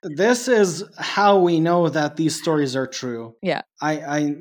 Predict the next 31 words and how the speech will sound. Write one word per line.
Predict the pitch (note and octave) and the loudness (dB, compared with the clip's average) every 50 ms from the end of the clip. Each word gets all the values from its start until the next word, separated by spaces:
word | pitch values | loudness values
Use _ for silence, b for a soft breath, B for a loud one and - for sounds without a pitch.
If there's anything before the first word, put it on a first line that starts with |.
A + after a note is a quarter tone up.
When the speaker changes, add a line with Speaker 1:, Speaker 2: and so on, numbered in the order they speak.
| - F#3+ | -10 -6
Speaker 1:
you | D#3+ D#3+ E3 D#3+ | 0 0 2 2
need | D#3+ E3 D#3+ D3+ D#3+ | 2 2 0 0 -2
to | - - D#3 D3 C3+ C3+ | -4 -4 -2 -2 -2 -2
just | C3 D3 D3 - - | -2 -4 -4 -2 -2
let | D#3 D3 C#3 | -2 0 0
me | C#3 C3 B2+ B2 | 0 -2 -2 -4
pause | A#2+ - - D3 D3+ C#3+ B2+ B2 | -6 -4 -2 0 0 0 0 -2
and | B2+ A#2+ A#2+ | -6 -6 -6
find | C3+ C3 B2 A#2 A2 | -6 -6 -6 -6 -8
these | A#2 A2+ A2 - - | -10 -10 -10 -12 -12
things. | - C3+ B2+ B2 A#2+ A#2 A2+ - - - | -10 -8 -6 -6 -6 -8 -10 -14 -14 -8
Man, | C#3 D3+ D#3+ D3+ C3 | -4 -2 -2 0 0
Speaker 2:
Okay. | B2+ D3 | -2 -4
Speaker 1:
this | - - C3+ | -4 -6 -8
is | A#2+ - | -8 -8
so | - B2+ B2+ A#2+ A#2+ B2 - _ _ | -6 -6 -6 -6 -6 -8 -14 _ _
annoying. | B2+ B2 B2 B2 B2 B2+ B2 A#2+ A#2 A2 - _ - | -10 -8 -6 -4 -4 -4 -4 -6 -8 -12 -14 _ -8
Like, | B2+ C#3+ D3 C#3+ - - - _ - | -6 -4 -4 -4 -6 -8 -14 _ -2
listeners, | G3 A3 G#3+ A3 - A3+ G#3+ G#3+ G#3 F3 - - - - - | 0 0 2 2 2 2 4 4 4 2 0 -4 -10 -10 -4
when | - F#3+ F#3+ F#3 F3+ | -2 -2 0 0 -2
I | F#3 G3 G3 G3 G3 F#3+ F#3+ F#3 F3 E3+ - - - | 0 2 2 4 4 4 4 4 2 0 -2 -10 -8
want | - F3 E3 F3 F3 E3+ E3 D#3 D#3+ - - - | -4 0 2 2 2 2 0 -2 -6 -10 -12 -10
to | - - D3+ D3 D3 C#3+ D3 D3+ | -6 -4 -2 0 0 -2 -2 -2
mention | D3+ D3+ D#3 D3+ D3+ - D3 C3 | -2 -2 -2 -2 -2 -2 -4 -4
something | - - C#3 C#3 C3+ D3 C#3+ C3 | -4 -4 -4 -4 -4 -4 -4 -4
from | - C3+ B2+ B2+ | -4 -4 -4 -4
this | B2+ A#2+ - | -4 -6 -6
book, | - C3+ B2 - B2+ | -6 -6 -6 -6 -8
like, | B2+ B2+ - - | -10 -10 -8 -4
I | E3+ G3 A3 | -2 0 0
have | G3 G3+ A#3 A3+ G#3 G3+ E3+ - - | 2 2 2 4 4 4 2 0 -6